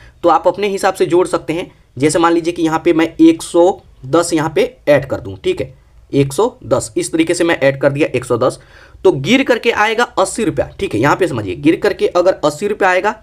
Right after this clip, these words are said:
तब भी सेल हो जाएगा और बढ़ करके एक सौ दस टच करेगा तब भी सेल हो जाएगा, मतलब ऑटोमेटिक चीज़ें हो जाएगा, आपको कुछ करने का ज़रूरत ही नहीं। आपको ना ही ज़्यादा लॉस होगा और ना ही ज़्यादा प्रॉफिट, ज़्यादा प्रॉफिट के चक्कर में पड़ेंगे तभी लॉस होता है, ठीक है।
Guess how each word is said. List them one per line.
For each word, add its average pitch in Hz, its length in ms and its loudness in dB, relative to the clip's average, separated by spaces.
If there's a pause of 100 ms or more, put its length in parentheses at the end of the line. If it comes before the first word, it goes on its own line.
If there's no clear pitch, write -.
(120)
तब 123 140 0
भी 190 180 -2
सेल 202 180 4
हो 196 60 4
जाएगा 202 300 2 (240)
और 151 140 4
बढ़ 185 200 2
करके 196 240 -2
एक 175 180 0
सौ 180 140 2
दस 185 300 0
टच 175 140 0
करेगा 180 260 2 (120)
तब 170 160 2
भी 185 160 -4
सेल 123 180 0
हो 95 60 -2
जाएगा, 92 260 -6 (260)
मतलब 160 420 0
ऑटोमेटिक 233 520 2
चीज़ें 226 200 -2
हो 196 100 4
जाएगा, 104 260 0
आपको - 340 -2
कुछ - 180 -8
करने 208 220 -2
का 208 80 0
ज़रूरत 185 420 0
ही 120 60 -2
नहीं। 95 160 -8 (320)
आपको 165 280 0
ना 165 120 4
ही 180 160 -2
ज़्यादा 190 220 2
लॉस 160 320 4
होगा 202 160 2
और 160 200 2
ना 156 120 0
ही 175 120 -2
ज़्यादा 185 220 2
प्रॉफिट, - 380 -4 (320)
ज़्यादा 170 280 2
प्रॉफिट 220 360 -2
के 226 100 0
चक्कर 220 260 -2
में 220 100 -4
पड़ेंगे 226 320 0
तभी 240 220 -2
लॉस 147 260 2
होता 123 140 -6
है, 104 80 -2
ठीक - 220 -8
है। - 140 -6